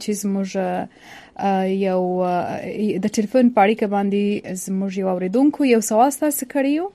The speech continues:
شیر بوستان د شمالي وزیرستان څخه، چې مخکې غټ اپریشنونه نه کېدله، اوس یې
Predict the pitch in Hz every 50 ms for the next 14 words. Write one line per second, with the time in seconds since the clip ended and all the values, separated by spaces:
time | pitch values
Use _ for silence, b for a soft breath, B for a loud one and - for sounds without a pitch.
0 | _ - - - - 226 220 208 190 208 226 220 - - 294 311 320 294 277 254
1 | 254 - 214 196 190 196 220 202 190 180 170 185 180 190 - - 220 208 208 202
2 | - 190 175 - b b b b b b b b b b b b - - 320 339
3 | 415 440 - - - 359 339 349 359 349 311 262 254 262 247 254 262 254 294 330
4 | 320 277 247 269 277 - - 233 190 185 180 180 175 - 214 240 226 - 254 247
5 | 247 233